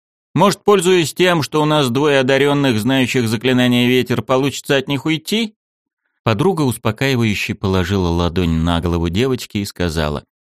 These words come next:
«Иди к Кольту, Гильма. Помоги с ними Эмилии и Айсе собрать вещи.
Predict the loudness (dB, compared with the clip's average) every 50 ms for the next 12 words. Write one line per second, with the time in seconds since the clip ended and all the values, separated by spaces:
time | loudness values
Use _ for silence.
0 | _ _ _ _ _ _ -6 -4 -2 -2 -2 -2 -4 -6 -6 -6 -6 -6 -8 -8
1 | -6 -6 -6 -4 -4 -4 -4 -6 -6 _ _ _ _ _ _ _ -2 0 2 2
2 | 2 0 -2 -2 -4 -4 -4 -6 -4 -2 0 0 2 0 0 -2 -2 -2 -2 0
3 | 0 0 0 0 0 0 0 0 0 -2 -2 -2 -2 -2 -2 -2 -4 -6 -6 -6
4 | -6 -6 -4 -4 -4 -4 -2 -4 -4 -4 -4 -4 -2 0 0 -2 -4 -6 -6 -6
5 | -6 -6